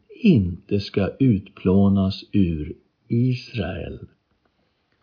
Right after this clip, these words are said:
Och här har vi nu hela denna tanke med en återlösare som kan återlösa marken.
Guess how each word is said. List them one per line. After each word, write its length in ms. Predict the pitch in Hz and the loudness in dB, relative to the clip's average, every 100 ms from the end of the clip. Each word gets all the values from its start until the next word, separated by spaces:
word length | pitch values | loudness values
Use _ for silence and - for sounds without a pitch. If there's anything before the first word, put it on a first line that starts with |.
| _ _ _ _ _ | _ _ _ _ _
Och 80 | 135 | -2
här 80 | 160 | 0
har 320 | 147 117 147 | 2 0 0
vi 100 | 185 | 0
nu 360 | 160 110 107 - - | 0 0 -2 -8 -10
hela 340 | 120 120 104 | -2 0 2
denna 280 | 101 107 98 | 0 0 -2
tanke 680 | 95 - 123 90 85 - 104 | -6 -4 -4 -4 -6 -2 -2
med 180 | 92 87 | -2 -6
en 100 | 85 | -6
återlösare 1160 | 117 104 98 101 90 98 143 165 165 175 190 | -6 -6 -4 -4 -2 2 4 2 2 0 2
som 220 | 180 107 92 | 0 -4 -4
kan 140 | 92 | -6
återlösa 760 | - 98 - 87 85 85 - 90 | -6 -6 -4 -6 -6 -8 -10 -6
marken. 840 | 82 123 165 170 - 170 180 | -2 -2 -2 -4 0 0 0